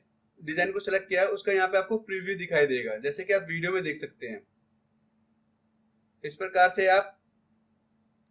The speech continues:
किसी भी design को सिलेक्ट कर सकते हैं, जैसे कि आपको video में दिखाया गया है। हमने यहाँ प्रेजेंटेशन बैकग्राउंड में से सिलेक्ट किया और subtitle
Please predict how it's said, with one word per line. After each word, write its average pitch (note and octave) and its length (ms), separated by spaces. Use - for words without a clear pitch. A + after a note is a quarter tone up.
किसी D#3+ 260
भी G#3 180
design F3+ 360
को G#3 120
सिलेक्ट F3+ 280
कर F3+ 120
सकते F3+ 280
हैं, G3 220
जैसे D#3 220
कि - 80
आपको F3 240
video D#3+ 280
में F#3+ 80
दिखाया E3 300
गया E3 220
है। F#3+ 200
हमने D#3 220
यहाँ G3 120
प्रेजेंटेशन F#3+ 500
बैकग्राउंड F3 380
में G3 80
से G3 100
सिलेक्ट E3+ 320
किया F#3+ 180
और F3 180
subtitle F3 560